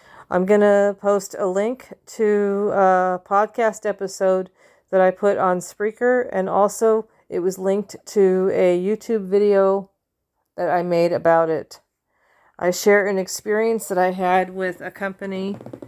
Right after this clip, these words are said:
with a worker, and it is in the workings, and I anticipate either way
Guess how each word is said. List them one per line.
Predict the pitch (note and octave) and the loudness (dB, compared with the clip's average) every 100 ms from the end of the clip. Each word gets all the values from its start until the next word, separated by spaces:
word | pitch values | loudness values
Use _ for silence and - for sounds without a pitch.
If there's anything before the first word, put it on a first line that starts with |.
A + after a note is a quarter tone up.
| - - _ _ | -20 -20 _ _
with | F3+ F3 E3+ - | 2 2 0 -6
a | F#3 F3 | -2 -2
worker, | F3 G3 A3+ A#3+ A3 A3+ A3+ | 0 -2 -2 -4 -4 -4 -8
and | - F#3+ F#3 F#3 F#3 | -4 -2 0 -2 -4
it | - F3+ | -6 -2
is | F#3 F3+ | -2 0
in | G3 F3+ | 0 0
the | |
workings, | F3 G3 G3+ A3 G#3 G#3 - | 0 -2 -2 -2 -2 -2 -6
and | - F#3+ F3+ F3+ | -4 -2 0 0
I | F3+ F3+ | 0 0
anticipate | F3+ E3+ G3 - G3+ G3+ F#3+ G3 | 0 -2 -4 -4 -4 -2 -2 -2
either | - G3 F#3 F3+ | -6 -6 -2 -2
way | E3+ F3+ G3 G#3+ | 0 2 2 -2